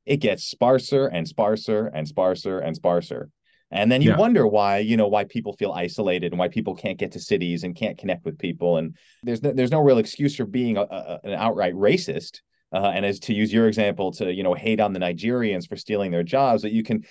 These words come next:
Speaker 1: you can see where that becomes a slippery slope. Uh, and there's this sense,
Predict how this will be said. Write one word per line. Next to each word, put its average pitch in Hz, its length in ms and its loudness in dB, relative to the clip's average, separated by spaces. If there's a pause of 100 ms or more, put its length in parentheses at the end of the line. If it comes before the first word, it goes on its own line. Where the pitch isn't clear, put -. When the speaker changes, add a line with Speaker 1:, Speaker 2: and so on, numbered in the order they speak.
(120)
Speaker 1:
you 147 100 4
can 151 140 4
see 202 320 4
where 131 220 4
that 120 160 2
becomes 113 260 -4
a 104 60 -8
slippery 101 420 -4
slope. 113 420 0 (360)
Uh, 107 220 0
and 107 160 0
there's 104 140 0
this 104 200 -2
sense, 151 460 -2